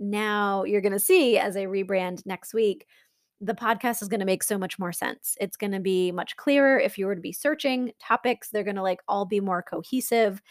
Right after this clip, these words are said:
And so when you think about evergreen content, like I was saying for S E O, it's gonna make a lot more sense. That's all. I can be laser focused because now I have a little bit more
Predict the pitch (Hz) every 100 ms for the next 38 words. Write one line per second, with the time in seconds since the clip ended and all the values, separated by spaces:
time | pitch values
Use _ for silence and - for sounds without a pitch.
0 | - _ - 214 202 202 202 208 214 208
1 | 196 208 196 185 185 185 - 320 247 202
2 | 208 - 196 190 - 196 185 196 190 190
3 | 185 226 220 190 - _ _ _ _ 220
4 | - 254 247 208 202 220 165 156 160 156
5 | - - - - 220 - - - _ 202
6 | 208 233 202 202 214 220 233 240 226 220
7 | 214 - 196 - 226 202 185 190 196 190
8 | 185 196 190 190 180 196 208 190 190 190
9 | 185